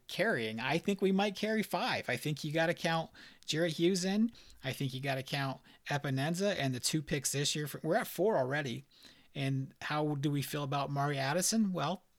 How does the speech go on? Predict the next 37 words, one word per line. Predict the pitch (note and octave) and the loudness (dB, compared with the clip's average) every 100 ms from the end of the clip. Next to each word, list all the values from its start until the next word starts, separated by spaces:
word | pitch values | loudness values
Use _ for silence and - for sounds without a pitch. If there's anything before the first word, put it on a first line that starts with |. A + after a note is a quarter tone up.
| _ | _
he | - D3 | -8 -6
could | C#3 E3 | -4 -2
be | D#3+ | -2
expendable. | D3 - D3 D3+ E3 G3 | -2 -2 -2 -2 -2 -2
I | D3+ | 0
don't | C#3 C3+ | -2 -2
care | C3 C#3 | -2 0
what | C#3 C3+ | 0 -2
his | C3+ | -4
contract | D3+ C#3+ C#3 C#3+ C3+ | -2 -2 -2 -2 -2
says. | - F#3+ A3 - - - - - | -2 0 -2 -4 -12 -18 -14 -4
And, | D#3 D#3+ D#3+ E3 E3+ E3 - - - - | 0 0 0 0 -2 -4 -12 -20 -20 -10
you | - | -2
know, | A3 | 0
Daryl | F3 F#3+ G#3+ | 4 4 6
Johnson | F#3 A#3 F4+ D3 A2 C3 _ _ _ - | 4 4 4 2 0 -6 _ _ _ -4
is | D3 C3+ - - - G3 | 0 2 2 -2 -6 -2
gonna | E3+ D3+ | 0 2
be | D3 | 2
attractive. | C#3 - C3+ - A#2 - - - | 0 0 0 -2 -8 -10 -16 -12
So | - F3 D#3 D#3+ - | 0 4 4 2 0
there's | E3+ G#3+ | 2 4
a | A#3+ | 4
lot | D3 C3+ C3 C#3+ D#3 D3+ - | 2 0 0 2 2 2 0
of | C#3 C3+ C3 | 0 -2 -4
decisions | C3+ C#3 C#3 C3+ B2+ | -2 0 0 0 0
to | C3+ | -2
be | B2+ | -2
made. | B2 B2 B2 A#2+ | -2 -2 -2 -2
And, | C3+ C3 C3 - - - - - | -2 -2 -4 -8 -20 -20 -14 6
and | G#3+ G3 F3+ - - - - | 10 10 8 -4 -20 -20 2
that's | - G3 A3+ | 4 4 6
not | F#3+ | 6
even | F3+ E3+ | 6 2
counting | F#3 F#3 E3 C#3+ - | 4 4 4 2 -2
Efe | E3 E3+ D#3+ | 0 2 2
Obada. | C3+ D#3 F3+ | 2 2 2